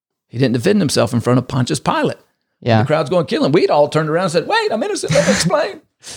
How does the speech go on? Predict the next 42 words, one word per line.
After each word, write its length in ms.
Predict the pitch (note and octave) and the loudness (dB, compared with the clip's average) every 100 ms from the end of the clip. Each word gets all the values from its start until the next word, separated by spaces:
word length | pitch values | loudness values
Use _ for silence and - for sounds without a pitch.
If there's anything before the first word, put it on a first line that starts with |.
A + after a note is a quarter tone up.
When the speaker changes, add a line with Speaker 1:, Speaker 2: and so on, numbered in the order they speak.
| - _ _ _ _ _ | -20 _ _ _ _ _
Speaker 1:
And 120 | F3+ F3+ | 2 2
he 100 | G3+ | 2
didn't 200 | F#3+ E3+ | 0 0
do 160 | C4+ | 0
that. 340 | G#3+ B2+ C3+ _ | 0 -2 -6 _
And 140 | D#3+ D#3 | -2 2
so 480 | G3+ F#3+ F3 C#3 _ _ _ _ _ _ _ _ _ _ | 2 2 0 -4 _ _ _ _ _ _ _ _ _ _
just 200 | D#3 G#3 | -2 0
all 160 | - A#3+ | 0 0
these 160 | C#4 | 0
little 180 | C4 G3 | 2 0
things. 500 | - F3+ F3+ B2+ A2 | 0 0 2 2 0
And, 120 | A#2 - | -2 2
and, 440 | C3+ B2+ - A#2 B2 | 2 2 -2 -2 2
and, 240 | B2 A2+ _ A#2 - | 0 0 _ -20 -4
and 160 | B2 | -4
Proverbs 520 | - F3 G#3 C#3+ C3 - | 0 0 2 0 0 -2
says, 320 | B2 C3 - | 0 0 -2
"A 120 | A#2+ | -2
wise 420 | A#2 A#2+ C#3+ F#3+ B2+ | 2 2 2 0 -2
man 240 | C3 A#2+ | -4 -4
draws 340 | A2 B2 C3 | 0 2 4
it 80 | B2+ | 2
out 200 | D3 D#3+ | 0 0
of 80 | G#2 | -4
you." 200 | - C3 _ _ _ _ _ _ _ _ _ _ _ _ _ - | -8 -14 _ _ _ _ _ _ _ _ _ _ _ _ _ 0
What 60 | |
do 80 | B3 | 2
we 100 | C4 | 2
do 160 | A3+ E3 | 2 2
in 100 | A#2+ | 2
life? 300 | G#2+ A2+ - _ | -2 -8 -12 _
We're 80 | F3 | -4
trying 160 | G#3 F#3 | 0 2
to 60 | |
shove 220 | - E3+ | 2 0
it 80 | D3+ | 2
into 240 | F3+ G#3 B2 | 0 2 0
you 140 | A#2+ | -2
all 100 | A2+ | -4
the 60 | A2+ | -6
time. 240 | A2+ | -8